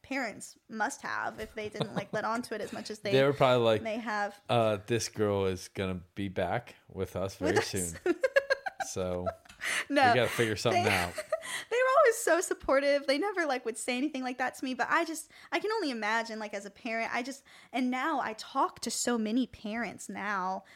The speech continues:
Speaker 2: Really?
Speaker 1: like, yes, like, with other artists and, like, with students coming into Belmont, like, and I've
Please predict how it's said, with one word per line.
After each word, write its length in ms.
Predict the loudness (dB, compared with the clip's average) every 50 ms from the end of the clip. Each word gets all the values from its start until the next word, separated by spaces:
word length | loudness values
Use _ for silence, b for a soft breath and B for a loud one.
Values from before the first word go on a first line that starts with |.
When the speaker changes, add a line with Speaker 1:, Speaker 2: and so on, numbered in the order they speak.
| B 0
Speaker 2:
Really? 260 | 2 4 4 4 2
Speaker 1:
like, 240 | -2 -8 -16 -20 _ _ _ _ -20 -18
yes, 600 | -12 -6 -2 0 0 0 0 -2 -4 -8 -10 -8
like, 220 | -6 -6 -6 -6 -6
with 160 | -8 -6 -4
other 280 | -4 -4 -4 -4 -4 -2
artists 500 | -2 0 0 0 -2 -4 -6 -6 -6 -8
and, 140 | -8 -6 -6
like, 220 | -8 -8 -10 -12 -16 -10
with 200 | -8 -8 -8 -8 -10 -16
students 600 | -14 -12 -8 -4 -2 -2 0 -2 -4 -4 -8 -8
coming 240 | -6 -6 -6 -6 -6
into 240 | -6 -6 -6 -6 -4
Belmont, 560 | -4 -4 -4 -4 -6 -6 -6 -4 -6 -6 -4
like, 200 | -6 -6 -6 -8 -12
and 180 | -10 -6 -4
I've 160 | -4 -6 -6